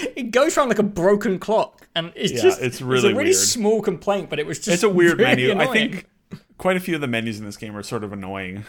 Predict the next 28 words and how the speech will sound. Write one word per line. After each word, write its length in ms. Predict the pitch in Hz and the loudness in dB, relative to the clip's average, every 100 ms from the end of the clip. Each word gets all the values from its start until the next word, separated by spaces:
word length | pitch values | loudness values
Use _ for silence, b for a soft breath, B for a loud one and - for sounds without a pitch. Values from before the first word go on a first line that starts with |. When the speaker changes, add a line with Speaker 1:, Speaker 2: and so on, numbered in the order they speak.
| - | -6
Speaker 1:
Mm-hmm. 180 | 226 170 | -4 -2
Speaker 2:
Uh, 400 | 113 92 87 117 - - | -4 -10 -14 -16 -20 -16
I 40 | 135 | -8
feel 120 | 254 | -4
like 140 | 208 | -4
just 260 | - 147 _ _ - | -4 -10 _ _ -12
in 160 | 123 110 | -10 -6
general, 360 | 107 101 101 | -6 -6 -10
game 300 | 101 117 113 | -8 -8 -6
menus, 560 | 110 104 104 101 95 - | -6 -8 -8 -8 -10 -10
this 180 | 127 - | -10 -8
whole 160 | 190 | -6
generation, 500 | 202 165 113 110 107 | -2 -2 0 -4 -4
I 60 | 101 | -10
feel 180 | 92 101 | -10 -10
like, 320 | 92 92 - - | -10 -14 -20 -12
it's 160 | 135 | -8
like 140 | 131 123 | -6 -4
all 160 | 143 208 | -2 -2
these 160 | 175 | -4
games 260 | 131 127 113 | -4 -4 -4
we 60 | 104 | -8
pl-, 160 | - - | -14 -18
we 120 | 120 107 | -12 -10
play, 260 | 123 107 | -6 -6
we're 100 | 95 | -6
just 180 | 98 120 | -10 -10
like, 200 | 113 101 | -10 -12